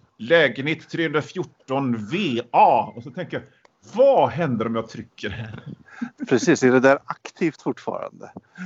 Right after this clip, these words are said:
Speaker 1: Ja, jag
Speaker 2: Du får
Speaker 1: hoppas
Speaker 2: testa och
Speaker 1: inte
Speaker 2: se
Speaker 1: det.
Speaker 2: om det blir lite ramaskri.
Speaker 1: Ja.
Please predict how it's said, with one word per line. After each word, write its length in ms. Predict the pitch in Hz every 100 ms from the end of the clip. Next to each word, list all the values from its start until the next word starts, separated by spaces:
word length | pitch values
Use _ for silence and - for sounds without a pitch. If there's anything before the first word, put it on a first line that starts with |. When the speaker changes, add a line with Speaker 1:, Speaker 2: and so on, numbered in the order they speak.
| 160
Speaker 1:
Ja, 160 | 147 151
jag 20 |
Speaker 2:
Du 60 | 180
får 80 | 170
Speaker 1:
hoppas 260 | 196 175 185
Speaker 2:
testa 160 | 240
och 60 | 226
Speaker 1:
inte 120 | 185
Speaker 2:
se 80 | 170
Speaker 1:
det. 60 | 160
Speaker 2:
om 140 | 143
det 60 | 135
blir 160 | 139
lite 260 | 123 - 135
ramaskri. 600 | 139 120 120 - 135 - _ _ _ _ _
Speaker 1:
Ja. 460 | 139 131 127 - -